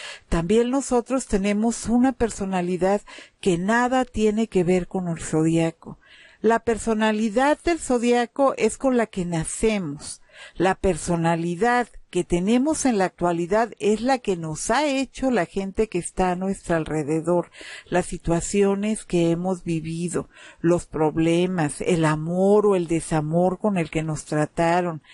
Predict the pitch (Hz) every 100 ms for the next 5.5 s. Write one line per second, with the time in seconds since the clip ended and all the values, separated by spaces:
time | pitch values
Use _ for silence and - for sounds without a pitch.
0 | - - - 180 180 - 190 156 160 156
1 | 160 202 262 247 196 175 170 165 - 170
2 | 147 156 151 175 247 - 285 226 175 -
3 | 165 - 170 160 156 - 160 156 - 180
4 | 185 208 185 160 147 175 185 185 185 -
5 | 151 160 160 185 -